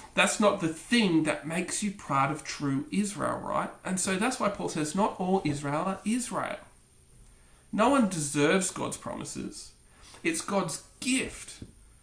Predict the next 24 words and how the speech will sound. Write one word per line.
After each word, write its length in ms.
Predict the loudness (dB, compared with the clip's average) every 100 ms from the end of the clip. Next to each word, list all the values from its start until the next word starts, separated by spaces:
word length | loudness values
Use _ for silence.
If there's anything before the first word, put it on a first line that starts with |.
| _ -8
And 80 | -4
so 140 | -4
he 360 | -4 0 0 0
gets 300 | -2 -2 -4
to 80 | -4
choose 480 | -4 -2 -2 -4 -6
who 220 | -2 -2
he 240 | -2 -2 -2
makes 260 | -2 -6
his 160 | -8 -8
promises 640 | 0 4 4 2 -2 -4
to. 220 | -6 -10 -12 -20 -20 -20 -20 -20 -20 -20 -20 -18 -16 0 4
And 100 | 4
so 160 | 6
no, 360 | 6 4 2 -2 -10 -2
God's 260 | 2 2
word 200 | 2 0
hasn't 500 | 0 0 2 2 -2
failed. 500 | -6 -6 -4 -6 -10 -12 -18 -18 -16 -2
God 180 | 2 2
has 440 | 0 2 2 2
kept 320 | -2 -4 0
his 180 | 0 0
promises. 800 | 0 2 2 0 -6 -10 -12